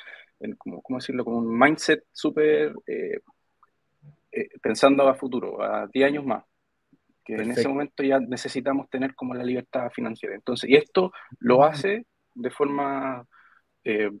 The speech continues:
Speaker 1: pasiva, mientras uno sigue trabajando con su rutina, tranquilo, pero dedicando tiempo también a, a otras cosas.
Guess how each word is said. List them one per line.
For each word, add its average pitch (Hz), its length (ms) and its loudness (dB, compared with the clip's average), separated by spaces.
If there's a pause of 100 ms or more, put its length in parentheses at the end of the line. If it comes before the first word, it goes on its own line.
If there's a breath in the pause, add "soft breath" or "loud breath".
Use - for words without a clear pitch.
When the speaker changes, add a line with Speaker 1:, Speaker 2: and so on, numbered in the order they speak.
(400)
Speaker 1:
pasiva, 196 480 0
mientras 143 340 -6
uno 139 200 -2
sigue 147 220 -4
trabajando 143 480 0
con 131 120 -4
su - 120 -14
rutina, 147 420 -2
tranquilo, 135 440 -6
pero 135 380 -6
dedicando 127 440 0
tiempo 131 240 -4
también 131 500 -2
a, 120 60 6 (200)
a 127 40 12
otras 127 220 4
cosas. - 240 -8